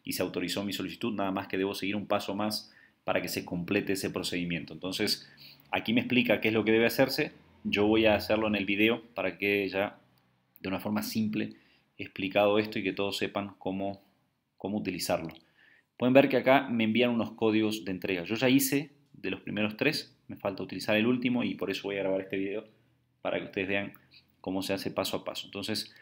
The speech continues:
aquí me dice que debo ir al depósito de lingotes de oro. Voy a hacer eso acá. Para eso voy a tienda online de oro, este botón,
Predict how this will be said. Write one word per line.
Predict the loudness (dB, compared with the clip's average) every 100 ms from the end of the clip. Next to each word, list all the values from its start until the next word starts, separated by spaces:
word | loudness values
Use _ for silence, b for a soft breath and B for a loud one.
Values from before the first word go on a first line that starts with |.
| B
aquí | -4 0 4
me | 4
dice | 4 2
que | 2
debo | 4 4
ir | 4 2 -2 B B
al | -6 -2
depósito | -2 0 0 0 -4 -6 -8
de | -10 -6
lingotes | -4 -4 -4
de | -2
oro. | 0 0 -6 _ _
Voy | -8 -6
a | -4
hacer | -2
eso | -2 -2 -6 -12 _ -10
acá. | -6 -6 B B B
Para | -2 -2
eso | 0 -2
voy | 0
a | 0 0
tienda | 0 2 4 2 -2
online | -6 -2 -2 0
de | 2
oro, | 2 0
este | -4 -4
botón, | -2 0 -2